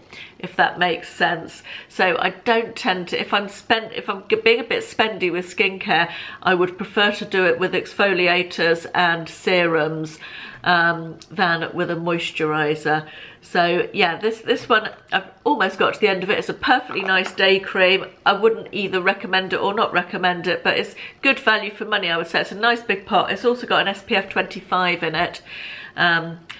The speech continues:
if that is something that you are looking for in a moisturiser. I tend to use a separate S P F in the summer,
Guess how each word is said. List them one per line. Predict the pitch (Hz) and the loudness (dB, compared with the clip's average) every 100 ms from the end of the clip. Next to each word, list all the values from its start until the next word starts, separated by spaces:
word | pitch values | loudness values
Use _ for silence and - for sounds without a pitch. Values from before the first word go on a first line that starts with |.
| - - - - | -20 -20 -20 -12
if | 185 - | -10 -6
that | 175 - | -8 -8
is | 160 | -10
something | - 165 160 175 160 - | -8 -8 -6 -2 -2 -4
that | 170 - | -8 -4
you | 170 | -2
are | 160 | 0
looking | 165 175 165 | -2 -6 -10
for | - 165 | -4 -2
in | 160 | -2
a | 165 | -4
moisturiser. | 156 165 - 160 160 160 156 | -6 -8 -6 -4 -4 -4 -6
I | 180 | -8
tend | - 175 170 | -8 -10 -8
to | - | -8
use | 170 165 165 | -4 -4 -6
a | |
separate | 160 - 180 - 165 - | -10 -2 -2 -2 -6 -4
S | 165 - | -6 -6
P | - 160 | -4 -4
F | 170 160 | -2 -4
in | 147 | -4
the | 156 | -6
summer, | - 170 156 156 | -2 0 0 -2